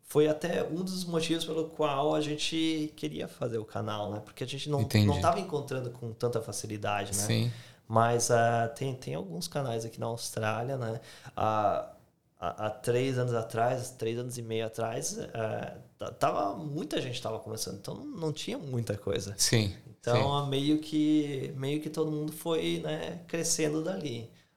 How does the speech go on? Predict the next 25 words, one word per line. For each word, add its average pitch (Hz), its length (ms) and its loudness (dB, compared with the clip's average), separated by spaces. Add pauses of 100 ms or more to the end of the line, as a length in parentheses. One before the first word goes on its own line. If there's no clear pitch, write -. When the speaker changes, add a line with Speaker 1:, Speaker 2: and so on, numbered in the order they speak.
(120)
Speaker 1:
né? 101 380 -2
Mas 101 180 -4
Speaker 2:
Que 101 100 0
Speaker 1:
a, 110 40 6
Speaker 2:
legal. 110 280 6
Speaker 1:
mas 120 200 4
a - 20 0
inspiração 127 680 -2
a 131 60 -2
gente 127 220 -8
sempre - 320 -8
encontra, 135 420 -6
né, - 120 0
em 117 80 -2
todos 131 220 0
os 165 100 -10
lugares. 127 640 0 (180)
Speaker 2:
Total. 120 440 8
O 120 80 4
conteúdo, 127 480 8
o - 60 2
conteúdo 120 340 8
de 113 120 8
vocês 113 680 6
é 104 520 12